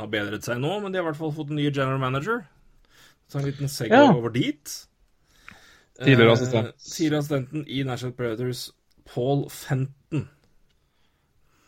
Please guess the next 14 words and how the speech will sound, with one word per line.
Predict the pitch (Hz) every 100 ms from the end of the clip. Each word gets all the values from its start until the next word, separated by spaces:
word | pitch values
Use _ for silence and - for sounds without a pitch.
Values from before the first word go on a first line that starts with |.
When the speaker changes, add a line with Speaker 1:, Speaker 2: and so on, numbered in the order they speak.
| -
Speaker 2:
Ja, | 151
det | 117 131
er |
sikkert | - 147
ikke | 143 107
Speaker 1:
Eh, |
Speaker 2:
den | 110
beste | - - 143
fyren | 143
å | 139
hente | 131 139
det. | 131 170 -
Speaker 1:
Nei | 131 156 214
da. | 226 240